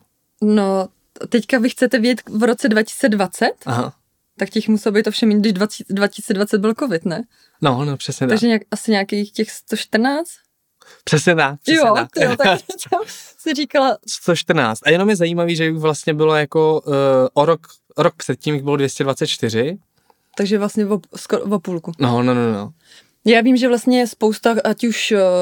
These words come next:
Speaker 1: kolegů, protože my jako Sáza Fest jsme v rámci festivalové asociace, takže tam jsme to řešili hodně, jak ostatní festivaly budou, nebudou se vůbec uskutečňovat. Některý vlastně šli v rámci,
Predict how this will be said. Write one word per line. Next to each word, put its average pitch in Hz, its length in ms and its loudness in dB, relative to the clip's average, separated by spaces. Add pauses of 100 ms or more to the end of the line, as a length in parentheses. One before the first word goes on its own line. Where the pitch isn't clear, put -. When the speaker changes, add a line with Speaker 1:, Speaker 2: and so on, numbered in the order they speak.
(240)
Speaker 1:
kolegů, 202 300 2
protože 208 140 0
my 202 260 0
jako 208 220 -2
Sáza 185 360 2
Fest 202 220 -4
jsme 196 240 0
v 185 60 -2
rámci 185 640 -2 (580)
festivalové 208 500 2
asociace, 185 580 -2 (240)
takže 202 180 -2
tam 208 140 2
jsme 202 160 0
to 196 80 0
řešili 202 340 0
hodně, 185 480 0
jak 185 180 0
ostatní 196 360 -2
festivaly 180 440 -2
budou, 180 420 0
nebudou 180 560 -2 (460)
se - 120 0
vůbec 196 320 0
uskutečňovat. 196 720 0
Některý 196 340 0
vlastně 185 300 0
šli 196 220 0
v 190 40 0
rámci, 196 460 0